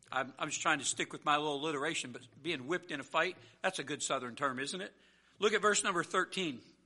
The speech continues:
"And Sisera gathered together all his chariots, even nine hundred chariots of iron,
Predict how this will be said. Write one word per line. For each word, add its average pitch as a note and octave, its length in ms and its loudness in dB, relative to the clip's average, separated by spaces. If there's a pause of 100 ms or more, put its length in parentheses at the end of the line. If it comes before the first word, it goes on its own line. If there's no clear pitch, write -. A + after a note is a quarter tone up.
(960)
"And G#3 120 2
Sisera B3+ 400 4
gathered G#3 380 4
together F#3 420 0
all A#3 260 4
his D3+ 200 -2
chariots, F#3+ 400 0
even D#3+ 260 -4
nine A#3+ 300 4
hundred G#3+ 320 -2
chariots G3+ 400 -2
of D#3 180 -6
iron, E3+ 320 0